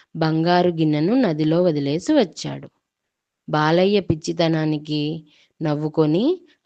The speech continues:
ఆ మనిషి బంగారు గిన్నెను తీసుకొని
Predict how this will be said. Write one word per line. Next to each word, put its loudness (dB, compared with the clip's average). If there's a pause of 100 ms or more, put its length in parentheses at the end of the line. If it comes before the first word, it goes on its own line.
ఆ 2
మనిషి -4 (440)
బంగారు 0
గిన్నెను -2
తీసుకొని -8